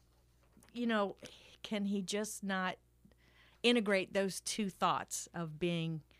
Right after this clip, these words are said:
the bad boyfriend versus, no, I can have a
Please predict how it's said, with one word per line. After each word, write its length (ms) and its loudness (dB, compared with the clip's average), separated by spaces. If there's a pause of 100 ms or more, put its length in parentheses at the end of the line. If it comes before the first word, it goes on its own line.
(280)
the 80 -10
bad 260 2
boyfriend 640 -2
versus, 540 -6 (160)
no, 180 4
I 140 4
can 160 0
have 240 -2
a 100 -4